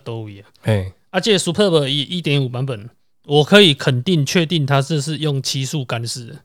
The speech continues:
Speaker 2: 哎，一点五是用干式的。
Speaker 1: 对，对，对，应该还是D Q两百啦。
Speaker 2: 哎。
Speaker 1: 对，然后二点零以上的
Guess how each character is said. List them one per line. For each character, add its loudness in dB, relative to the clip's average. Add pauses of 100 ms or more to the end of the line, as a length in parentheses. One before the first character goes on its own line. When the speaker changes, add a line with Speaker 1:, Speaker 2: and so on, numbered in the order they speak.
(400)
Speaker 2:
哎， -2
一 -4
点 2
五 0
是 -2
用 0
干 -4
式 -2
的。 -6
Speaker 1:
对， 0
对， 0
对， -2
应 4
该 6
还 8
是 0
D -4
Q 0
两 0
百 -10
啦。 -16 (140)
Speaker 2:
哎。 -8 (160)
Speaker 1:
对， -6
然 0
后 6
二 4
点 0
零 -2 (640)
以 -2
上 4
的 -2